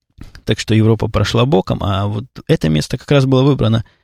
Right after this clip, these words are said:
как место для семейного отдыха. То есть тут, с одной стороны, есть и куда с детьми пойти. Сегодня мы уже ходили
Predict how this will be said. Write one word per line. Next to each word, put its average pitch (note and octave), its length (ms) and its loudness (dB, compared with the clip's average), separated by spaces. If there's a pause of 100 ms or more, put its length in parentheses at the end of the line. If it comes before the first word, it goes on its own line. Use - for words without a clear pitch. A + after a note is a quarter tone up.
как - 160 -8
место B2+ 280 2
для G#2+ 120 2
семейного G#2 520 2
отдыха. B2 480 0 (320)
То - 80 -8
есть A2+ 120 -2
тут, - 120 -4
с - 80 0
одной B2+ 240 4
стороны, A#2 380 0
есть A2 400 0
и G2 100 -4
куда G#2 260 2
с G2+ 60 2
детьми D#3 320 -2
пойти. - 560 -4
Сегодня F2 440 -2
мы F2+ 120 -2
уже F#2 160 -4
ходили G2+ 420 -2